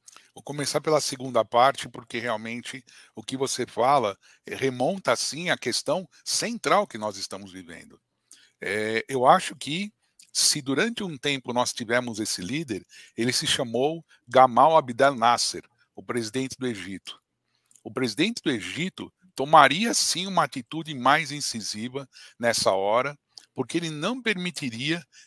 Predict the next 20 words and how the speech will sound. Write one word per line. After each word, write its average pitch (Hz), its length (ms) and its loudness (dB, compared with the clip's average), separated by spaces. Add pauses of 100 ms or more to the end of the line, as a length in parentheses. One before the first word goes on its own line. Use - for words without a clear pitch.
que 147 100 -2
esse 147 200 0
processo 135 560 0
continuasse 123 840 2 (240)
à 104 140 0
torta 147 400 -2
direita, 117 420 -2
esmagando 131 600 2
vidas 113 540 -4 (320)
de 117 120 -6
uma 190 160 0
população 151 800 4 (260)
vizinha, 143 680 -4 (300)
palestina, 151 800 2 (280)
mas 151 240 2
também 220 440 -2
de 190 80 -8
uma 165 160 4
cultura 143 640 4
árabe 143 500 6